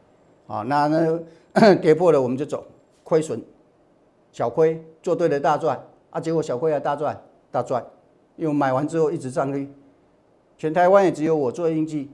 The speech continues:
很多人跟你讲英记都是涨上来以后才讲的啊，这个我都确定，太湖K Y也一样，都是。好，所以英记啊，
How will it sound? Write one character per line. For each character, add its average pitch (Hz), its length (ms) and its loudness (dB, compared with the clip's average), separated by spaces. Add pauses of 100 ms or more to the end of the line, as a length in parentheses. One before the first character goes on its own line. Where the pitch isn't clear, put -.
(200)
很 131 100 -6
多 180 160 0
人 170 160 2
跟 180 120 0
你 165 80 2
讲 139 220 -2
英 156 140 0
记 160 140 -4
都 156 120 -2
是 156 120 -6
涨 110 220 -8
上 147 160 -6
来 120 120 -6
以 107 80 -10
后 135 100 -6
才 117 140 -8
讲 95 240 -12
的 92 80 -14 (460)
啊， 147 240 -4
这 202 80 -4
个 170 140 -2
我 143 260 -2
都 196 160 -4
确 196 180 -2
定， 190 180 -6
太 214 180 -4
湖 190 80 -6
K 214 180 -2
Y 202 220 0
也 139 40 -4
一 170 180 -8
样， 214 140 0 (600)
都 240 180 6
是。 240 340 -8 (1000)
好， 240 440 6 (560)
所 285 220 12
以 294 120 6
英 311 160 8
记 262 280 6
啊， 123 160 8